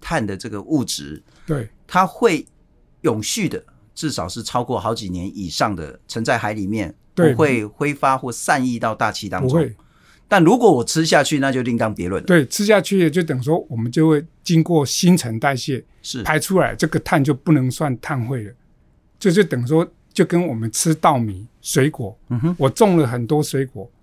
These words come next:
Speaker 2: 那我把它吃掉，
Speaker 1: 是。
Speaker 2: 那经过一段时间，它一样又会排泄出来，
Speaker 1: 嗯哼。
Speaker 2: 或是变成我们流汗啊、能量消耗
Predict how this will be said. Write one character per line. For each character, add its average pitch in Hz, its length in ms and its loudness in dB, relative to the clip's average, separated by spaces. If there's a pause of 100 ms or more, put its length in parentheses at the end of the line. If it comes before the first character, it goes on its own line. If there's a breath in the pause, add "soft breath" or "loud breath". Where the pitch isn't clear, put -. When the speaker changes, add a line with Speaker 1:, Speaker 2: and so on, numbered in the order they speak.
Speaker 2:
那 185 120 6
我 - 60 8
把 120 140 -2
它 135 80 -2
吃 - 180 -6
掉， 131 340 0
Speaker 1:
是。 - 300 -6
Speaker 2:
那 185 260 2 (380)
经 180 220 0
过 180 260 2
一 - 60 -10
段 160 180 4
时 - 180 -6
间， 135 300 -2 (340)
它 175 300 0
一 147 120 -4
样 156 180 2
又 151 80 2
会 151 120 2 (280)
排 135 160 -4
泄 143 180 -4
出 131 220 -6
来， 110 180 -12 (160)
Speaker 1:
嗯 117 140 -4
哼。 170 220 -4
Speaker 2:
或 175 200 0
是 156 80 -4
变 165 240 2
成 127 160 -4
我 110 60 -8
们 110 240 -6
流 123 180 -4
汗 131 260 -2
啊、 113 160 -8 (120)
能 135 200 0
量 151 160 2
消 131 220 -4
耗 127 180 -4